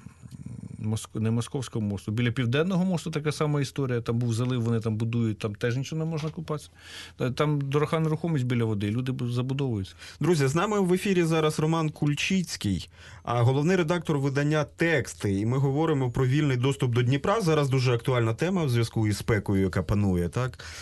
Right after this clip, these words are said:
Speaker 2: а, в день, а, на наших, е, на, <laughs> скрізь, одним словом. Не лише на вулиці, а й в приміщеннях також. І, е, пане Романе, ну, все-таки якось активніше треба київську владу залучати, я так думаю. А люди, які мешкають не в Києві, а в інших містах,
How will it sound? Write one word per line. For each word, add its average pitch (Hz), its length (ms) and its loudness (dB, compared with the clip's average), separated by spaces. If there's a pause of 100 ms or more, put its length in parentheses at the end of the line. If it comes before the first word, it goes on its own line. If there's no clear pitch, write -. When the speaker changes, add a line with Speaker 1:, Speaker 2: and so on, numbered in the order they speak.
(180)
Speaker 2:
а, 107 260 0
в 101 160 0
день, 98 440 4
а, - 100 -4 (460)
на 104 120 0
наших, 101 540 -2
е, 101 420 0
на, 101 340 0 (100)
<laughs> 143 100 4
скрізь, 147 520 2
одним 95 280 0
словом. 90 420 -2 (400)
Не 117 120 2
лише 127 440 2
на 120 140 4
вулиці, 127 400 2
а 117 40 6
й 110 40 6
в 107 60 0
приміщеннях 110 640 2
також. 180 500 0 (380)
І, 160 400 4
е, 135 180 2
пане 175 260 4
Романе, 143 320 4
ну, 151 80 4
все-таки 196 380 0
якось 202 340 2
активніше 185 400 2 (100)
треба 160 280 0
київську 156 400 0
владу 147 300 0
залучати, 90 580 0
я 85 120 0
так 95 160 -2
думаю. 104 380 2
А 135 140 2
люди, 170 340 4
які 160 340 2
мешкають 156 500 2
не 147 120 2
в - 80 -6
Києві, 139 480 2
а 131 60 2
в 143 140 2
інших 185 300 0
містах, 120 440 -2